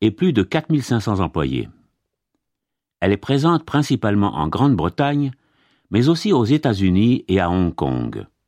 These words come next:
Aujourd'hui, l'entreprise aimerait trouver sa place sur le marché français, dominé par l'américain McDonald's. La stratégie, c'est d'ouvrir une centaine de restaurants qui offrent une alimentation adaptée aux habitudes françaises.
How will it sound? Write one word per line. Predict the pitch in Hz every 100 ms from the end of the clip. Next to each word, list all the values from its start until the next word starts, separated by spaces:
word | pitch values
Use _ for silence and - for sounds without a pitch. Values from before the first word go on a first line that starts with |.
| _ _ _ _ _ _ _ _ _
Aujourd'hui, | 98 92 69 85 120 147 _ _ _ _ -
l'entreprise | 110 117 127 151 165 120
aimerait | 113 110 120 127
trouver | - 143 143
sa | - 95
place | 131 143
sur | - - 98
le |
marché | 104 117 - 135
français, | - 107 - 78 58 _ _
dominé | 78 76 65 67 113
par | 107 80
l'américain | 65 69 76 76 - 104
McDonald's. | 101 101 87 80 64 55 50 _ _ _ _ _ _ _ _ _ _ _ _ _ _ _ _ _ _ _ _
La | 120 131
stratégie, | - 175 165 123 143 202 - -
c'est | - 131
d'ouvrir | 147 143 170 127
une | 120
centaine | - 160 160 147 117
de | 90
restaurants | 95 135 - 98 87 98 123 110 _
qui | 101 104
offrent | 143 -
une | 98 101
alimentation | 127 107 101 101 - 120 117 -
adaptée | 104 107 - - 123
aux | 90
habitudes | 101 95 92 117
françaises. | - 95 85 - 65 57 52